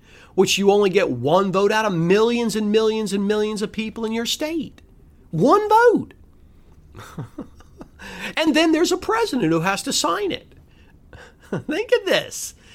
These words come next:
How can anybody tell me my vote matters under a circumstance like that? There's no way in hell you could ever go into court and claim that you had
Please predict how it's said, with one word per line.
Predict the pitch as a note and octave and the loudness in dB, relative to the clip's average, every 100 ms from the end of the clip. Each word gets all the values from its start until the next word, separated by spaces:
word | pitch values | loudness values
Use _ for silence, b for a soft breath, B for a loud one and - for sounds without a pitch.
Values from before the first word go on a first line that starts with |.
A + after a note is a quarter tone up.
| B B B B | B B B B
How | - B3+ G#4 | -4 0 0
can | - F4 - | -2 -4 -4
anybody | A3 C#4+ D#4 A3 A3+ A3+ G3 | -4 0 0 0 -2 -2 -4
tell | - G#3+ G#3+ | -6 -6 -2
me | E3+ | -2
my | D3+ F3 | 0 -2
vote | C#3+ E3 D#3+ | -2 -2 0
matters | C#3 C#3 D3 A#2+ G#2 A#2+ | -2 -4 -4 -8 -10 -8
under | B2+ A2 | -8 -8
a | |
circumstance | - D3 C3 A#2+ - B2 - | -6 -4 -6 -8 -6 -6 -6
like | A#2 | -8
that? | - G#2 | -8 -4
There's | E3+ E3 - B | -2 -2 -4 B
no | D#3 D#3 A3+ C4 | -4 -2 -2 -2
way | C#4 A#3 A3+ | -2 -4 -4
in | G#3+ | -4
hell | F#3+ D#3 C3+ | -4 -4 -4
you | D3+ | -6
could | D3 - | -8 -8
ever | G3 A3+ | -6 -4
go | G#3+ G#3+ | -2 -2
into | G#3 | -2
court | F3+ E3+ B2+ - - - B B B | -4 -4 -4 -8 -20 -20 B B B
and | D#3+ | -4
claim | - F#3 E3 C3 | 0 0 0 -2
that | C3+ | -6
you | C#3 G#3 G#3+ | -2 0 0
had | E3 F3+ A#2+ G2+ | -2 -4 -6 -10